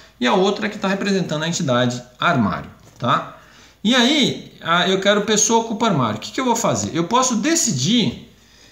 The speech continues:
que na tabela armário eu vou acrescentar uma coluna, que é ocupante, que vai ter chave estrangeira pra tabela pessoa. Então,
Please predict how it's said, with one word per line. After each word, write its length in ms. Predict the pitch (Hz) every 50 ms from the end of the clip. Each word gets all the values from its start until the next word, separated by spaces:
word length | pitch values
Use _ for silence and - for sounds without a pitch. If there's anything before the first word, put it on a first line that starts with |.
| _ _ _
que 420 | - - 226 233 220 - - - -
na 420 | 139 151 165 170 180 202 240 302
tabela 440 | 311 320 277 220 175 165 160 156 160
armário 580 | 180 165 147 139 127 120 113 117 123 147 180 180
eu 80 | - 151
vou 120 | 151 175
acrescentar 420 | 175 180 190 180 - 175 170 151 139
uma 160 | 139 160 156
coluna, 680 | - - 240 240 190 160 147 151 156 160 175 202 196 - -
que 80 | -
é 160 | 139 117 - -
ocupante, 840 | 156 139 - - 214 180 - - 131 123 131 143 139 - 208 208 - - - - - - - _ _
que 100 | - 202
vai 140 | 220 220
ter 120 | - 202 190
chave 300 | 185 - 202 185 175 185
estrangeira 1300 | - - - - 233 226 285 311 294 156 147 143 165 175 185 190 214 226 226 247 269 277 - - - - - _ _ _ _
pra 140 | - 202 220
tabela 880 | 214 - 262 240 180 160 151 156 156 170 196 226 226 - - - - - _ _ _
pessoa. 680 | _ 262 285 - 302 311 285 226 143 101 - - - - -
Então, 380 | - 139 - 165 165 170 -